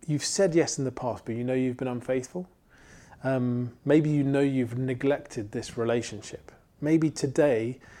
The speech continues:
is an opportunity to recommit. Almost what we do now is recommit our vows, our marriage vows. Is that there's an opportunity res-, to respond this morning. And the second thing was this.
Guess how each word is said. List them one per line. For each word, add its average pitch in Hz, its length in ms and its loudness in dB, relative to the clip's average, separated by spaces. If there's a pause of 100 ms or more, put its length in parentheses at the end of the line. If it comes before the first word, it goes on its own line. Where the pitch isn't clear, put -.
(200)
is 131 160 2
an 143 80 6
opportunity 135 600 2
to 131 160 2
recommit. 135 580 2
Almost 135 460 2
what 151 220 0
we 139 100 2
do 127 160 2
now 131 220 0
is 110 120 -4
recommit 131 560 -2
our 117 140 -2
vows, 113 440 -4
our 110 100 -2
marriage 123 340 -2
vows. 101 440 -12 (1500)
Is 139 120 0
that 143 120 2
there's 139 180 4
an 147 60 0
opportunity 135 640 -2
res-, 110 200 -4
to - 200 -12
respond 110 480 -6
this 101 180 -10
morning. 104 320 -8 (180)
And 147 80 -4
the 143 40 0
second 160 340 2
thing 131 180 -2
was 110 140 -6
this. 98 320 -10